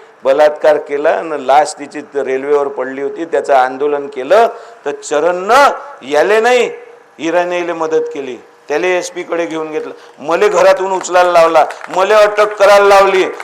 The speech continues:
आणि त्या पोरीच्या वाच-, वाचवासाठी आणि तिला न्याय भेटायसाठी तो गेला नाही, या गुंड लेहड्यासोबत राहिला. आणि तिथं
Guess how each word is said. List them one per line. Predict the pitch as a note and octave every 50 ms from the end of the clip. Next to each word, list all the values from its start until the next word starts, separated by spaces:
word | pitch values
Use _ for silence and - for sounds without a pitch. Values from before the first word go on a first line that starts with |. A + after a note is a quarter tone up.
| - - -
आणि | D#3+ D#3+
त्या | E3+ F3 F3
पोरीच्या | - - E3+ F3+ F3+ G3 F#3+ - G3 F3+
वाच-, | F3+ E3+ E3+ E3 E3
वाचवासाठी | E3+ E3+ E3 E3 - E3+ E3 E3+ E3 E3+ D#3+ D#3 E3
आणि | E3+ D#3+ -
तिला | D#3 D#3+ E3 E3+
न्याय | E3 D#3 D3+ D3+ D#3 D#3
भेटायसाठी | D#3 D3 D3 D3 D3+ D3+ D3 D3 D3 C#3 D#3+
तो | D#3 D3+ D3
गेला | C#3+ C#3 C3+ C3+ C#3+ C#3 C#3
नाही, | C3+ D3 F3+ G3+ G3+ - - - -
या | B2+ D3
गुंड | D3 B2+ C#3 D3 D3+ D#3 D#3+
लेहड्यासोबत | D#3+ D#3 D3+ C#3+ C#3+ D3 D3 C#3+ D3 C#3+ C#3+ C3+ C3 C#3+ C3+ C3+
राहिला. | C3 C3 B2 B2+ B2 B2 A#2 G2+ - - - _ _ _ _ _ _ _ _
आणि | A#2+ B2+ B2+ - -
तिथं | D3+ D3 F3 F#3 F#3 D#3+